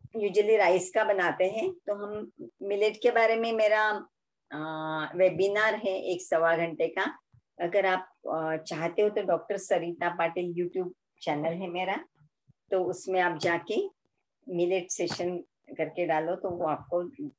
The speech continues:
जरूर मिलेगा देखने में। हाँ, जरूर उसको देख लेना, एक सवा घंटे का है। तो millet क्यों खाना है, क्या है, वो उसके बारे में आपको पता चलेगा।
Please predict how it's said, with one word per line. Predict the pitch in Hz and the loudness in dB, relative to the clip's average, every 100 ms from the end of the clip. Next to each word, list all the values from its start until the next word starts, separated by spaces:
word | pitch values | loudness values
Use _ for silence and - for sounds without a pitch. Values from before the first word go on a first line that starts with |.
| _ _ 160 | _ _ 0
जरूर | 175 180 180 | 2 4 2
मिलेगा | 170 139 131 127 | 0 -2 -2 -2
देखने | 123 - 131 | -4 -8 -10
में। | - 143 | -10 -10
हाँ, | 165 311 349 - | -4 -4 -4 -4
जरूर | - 190 214 | 2 6 6
उसको | 208 190 - 208 | 4 0 0 0
देख | 165 143 151 | 0 0 -2
लेना, | 143 151 269 - | -4 -2 -2 -4
एक | |
सवा | - 151 151 | -2 2 2
घंटे | 151 147 151 | 2 -2 -2
का | 160 | -2
है। | 175 294 - _ _ _ | -2 -4 -8 _ _ _
तो | 196 | -2
millet | 185 180 196 196 - | 2 2 2 0 -4
क्यों | 233 226 | -2 0
खाना | 208 226 160 165 | 0 -2 -2 0
है, | 165 165 | 0 0
क्या | - 175 | 2 2
है, | 180 170 156 156 | 2 0 -2 -2
वो | 160 | -4
उसके | 170 170 170 170 | -4 -4 -2 0
बारे | 151 147 151 | 2 2 2
में | 156 | -2
आपको | 139 - | -4 -4
पता | 175 131 117 | -2 -2 -2
चलेगा। | 113 107 - - | -6 -6 -8 -12